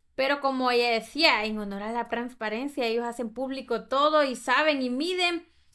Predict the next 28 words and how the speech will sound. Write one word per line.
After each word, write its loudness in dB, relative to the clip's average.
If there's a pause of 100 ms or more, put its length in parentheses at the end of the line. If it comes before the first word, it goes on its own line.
(160)
las 2
redes 2
sociales, 2
ese -8
termómetro. -2
Yo 0
creo -2
que 4 (240)
ellos 2
saben 4
lo 0
que -2
está 0
pasando, 4 (260)
esa 0
transparencia 0
de 2
la 0
que -2
tanto 0
hablan, 4
que 0
ahora 4
la 2
gente -6
les -4
está -6
diciendo, -2